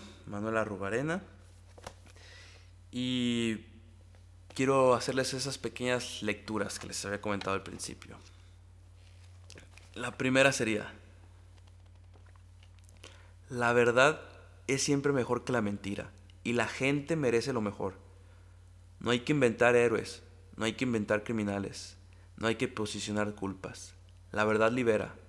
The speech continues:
la mentira confunde. La luz nos permite caminar, la oscuridad nos pierde". Y esas son como palabras que le da el padre Patricio al personaje principal de la, de la novela, que,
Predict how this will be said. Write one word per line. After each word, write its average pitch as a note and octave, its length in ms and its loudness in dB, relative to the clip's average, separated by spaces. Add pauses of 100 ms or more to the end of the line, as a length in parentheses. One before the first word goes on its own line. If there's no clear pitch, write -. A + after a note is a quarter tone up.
(460)
la G2 100 -8
mentira G2+ 360 -2
confunde. - 460 -10 (760)
La G#2 200 0
luz C3 260 2
nos B2+ 160 -6
permite A2+ 340 -4
caminar, G#2+ 720 -2 (240)
la G2 80 -8
oscuridad G2 440 -8
nos - 140 -12
pierde". - 300 -14 (1160)
Y B2+ 140 -6
esas C3 240 -6
son C#3 160 -6
como C3 300 -4
palabras A2 480 -6
que A2 100 -8
le G2+ 140 -6
da G2+ 100 -4
el G#2 100 -4
padre A2 360 -2
Patricio G#2 600 -4 (460)
al F#2+ 80 -8
personaje G2+ 540 -8
principal G#2 500 -6
de G#2+ 120 -4
la, G#2 260 -6 (580)
de A2 140 -6
la G#2+ 80 0
novela, A2 460 -2 (1300)
que, C3+ 200 -10